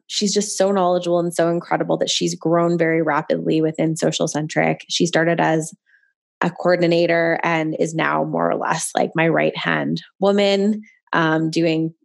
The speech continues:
you know, a lot of our daily implementation stuff for us. So because M-, Lachlan goes to Mount Royal,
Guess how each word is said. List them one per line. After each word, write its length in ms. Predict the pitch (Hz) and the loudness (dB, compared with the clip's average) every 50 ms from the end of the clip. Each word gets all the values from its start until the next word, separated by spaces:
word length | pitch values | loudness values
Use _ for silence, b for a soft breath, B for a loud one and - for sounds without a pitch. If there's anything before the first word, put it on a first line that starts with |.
| _ - | _ -12
you 120 | - 180 | -6 -2
know, 100 | 165 165 | 0 0
a 120 | 156 - 165 | 2 2 0
lot 260 | 160 160 160 156 156 | 0 0 0 0 0
of 80 | 160 160 | 0 0
our 140 | 165 165 | 0 0
daily 360 | 165 160 160 151 156 160 160 156 | 0 0 0 0 0 0 0 0
implementation 800 | 151 151 - - 156 151 156 156 - - - 147 - 170 160 | -2 -4 -4 -4 -4 -2 -2 -2 -2 -2 -2 -2 0 -4 -4
stuff 320 | - - - - 165 - - | -2 0 -2 -2 -2 -4 -2
for 180 | - - - - | 0 0 0 0
us. 280 | - - - - - - B B B B B B B B B B B B | -2 -4 -6 -8 -12 -14 B B B B B B B B B B B B
So 480 | - - 285 277 262 254 247 254 - - - - _ _ _ _ _ _ _ - 220 | 0 2 4 4 4 2 2 0 -4 -8 -14 -18 _ _ _ _ _ _ _ -6 0
because 360 | 220 254 - 285 311 370 370 - 349 | 0 0 2 2 0 0 0 0 -4
M-, 80 | - - | -2 0
Lachlan 320 | 220 214 214 214 233 226 | 0 0 0 2 0 0
goes 220 | 208 208 202 202 - | 2 2 0 0 0
to 60 | 196 | 0
Mount 200 | 175 175 160 - | 0 0 0 2
Royal, 500 | 175 175 160 151 - - 185 208 202 - | 2 2 2 2 0 0 0 -2 -2 -2